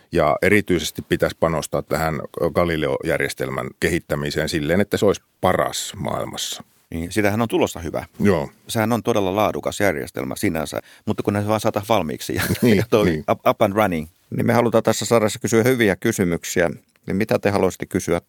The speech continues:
Speaker 3: toisiltanne?
Speaker 2: Millä tavalla Suomi voisi olla aktiivinen siinä, että, tämä on kolmikannan kysymys, että niin Eurooppa ensinnäkin houkuttelisi riskirahaa,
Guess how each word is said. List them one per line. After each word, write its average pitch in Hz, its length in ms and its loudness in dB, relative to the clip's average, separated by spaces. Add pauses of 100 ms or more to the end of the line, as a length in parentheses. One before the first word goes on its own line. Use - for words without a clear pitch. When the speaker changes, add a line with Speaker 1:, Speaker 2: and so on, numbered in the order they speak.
Speaker 3:
toisiltanne? - 800 -2 (500)
Speaker 2:
Millä 113 240 2
tavalla 92 220 -2
Suomi 117 540 2
voisi 95 220 0
olla 87 200 2
aktiivinen 76 500 -2
siinä, 95 480 0 (540)
että, 82 340 2 (160)
tämä 82 100 -4
on 92 40 -6
kolmikannan 82 500 -2
kysymys, - 380 -6 (280)
että - 240 0
niin 82 160 2
Eurooppa 101 500 4 (120)
ensinnäkin 92 400 0
houkuttelisi 117 640 2 (160)
riskirahaa, 139 800 0